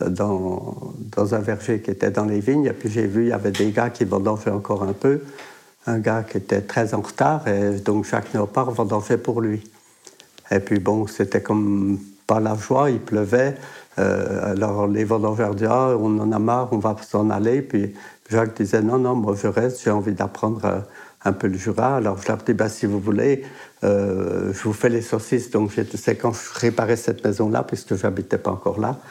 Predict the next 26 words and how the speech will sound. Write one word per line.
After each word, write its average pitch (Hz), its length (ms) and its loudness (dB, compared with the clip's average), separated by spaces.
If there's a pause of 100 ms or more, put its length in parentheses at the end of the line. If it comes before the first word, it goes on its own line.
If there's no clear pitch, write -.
(280)
J'étais 117 180 2
en 113 100 2
train - 160 -2
de - 60 -6
faire 113 180 0
la 113 100 0
cheminée, 110 400 2
alors 123 220 2
je 110 80 -2
leur 104 140 0
dis, « 104 140 0
Ben, 107 300 -2 (340)
si - 120 0
vous 98 200 4
voulez, 123 220 2
venez, 117 300 2
on, 120 240 2
on 101 100 -2
fait 117 180 0
les 113 100 0
saucisses 110 380 -4
dans 110 100 2
la 110 100 -2
cheminée, 120 440 0
et 135 100 0
puis 101 280 -2